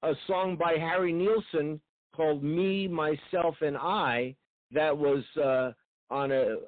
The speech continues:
a movie soundtrack, uh, with George Segal and JoBeth Williams. And we recorded that on my four-track cassette. And, uh, you know, uh, then, uh,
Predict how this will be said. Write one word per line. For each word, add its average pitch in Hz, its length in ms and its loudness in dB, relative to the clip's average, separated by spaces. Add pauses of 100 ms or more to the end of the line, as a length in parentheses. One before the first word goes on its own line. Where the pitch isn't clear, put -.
a 120 260 0
movie 160 560 0
soundtrack, 165 580 -2 (560)
uh, 123 320 2 (720)
with 135 220 0
George 151 280 0 (140)
Segal 151 380 -4
and 127 200 -4
JoBeth 139 460 -2
Williams. 135 480 -2 (500)
And 147 180 0
we 160 160 2
recorded 156 600 0
that 180 220 0
on 147 160 -2
my 127 300 -2 (420)
four-track 143 680 0
cassette. 120 560 -2 (680)
And, 139 380 0
uh, 127 300 2 (360)
you 165 100 -2
know, 147 280 2
uh, 131 420 -2 (280)
then, 165 260 0
uh, 120 240 -2